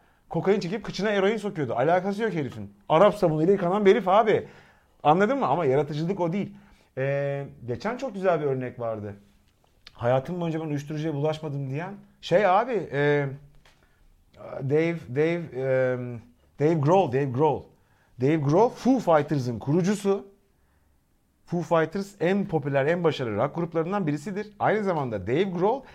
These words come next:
Nirvana'nın davulcusu. Yani adam yirmi yaşındayken Nirvana gibi çığır açmış bir gruba davulcu olarak giriyor. Kurt Cobain'le takılıyor. Kurt Cobain yirmi yedi yaşında beynini dağıtan bir herif. Sonra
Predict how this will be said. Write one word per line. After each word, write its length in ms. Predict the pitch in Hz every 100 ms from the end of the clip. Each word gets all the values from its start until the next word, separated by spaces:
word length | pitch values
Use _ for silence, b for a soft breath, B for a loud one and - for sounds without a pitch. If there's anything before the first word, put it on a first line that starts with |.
| B
Nirvana'nın 1080 | 127 151 175 196 202 214 220 214 180 151 131
davulcusu. 880 | 123 113 104 95 107 107 - 123 180 - _ _ _ _ _ _ _
Yani 180 | 110 120
adam 280 | 113 160 160
yirmi 300 | 127 147 185
yaşındayken 680 | 202 202 180 185 190 247 233 - b b
Nirvana 560 | 143 156 185 185 202 180
gibi 440 | 139 139 233 262 - b b
çığır 260 | - 196 196
açmış 380 | 175 165 143 165
bir 80 |
gruba 300 | 151 147 131
davulcu 360 | 113 104 120 156
olarak 280 | 185 196 196
giriyor. 240 | 196 202
Kurt 260 | 202 135 135
Cobain'le 400 | 127 123 160 196
takılıyor. 320 | 185 170 185
Kurt 220 | 165 131
Cobain 260 | 156 151 151
yirmi 180 | 135 151
yedi 140 | 147
yaşında 280 | 143 156 127
beynini 340 | 127 131 147
dağıtan 360 | 131 107 170 180
bir 60 | 135
herif. 160 | 101 - _ b b b b
Sonra 340 | 147 180 190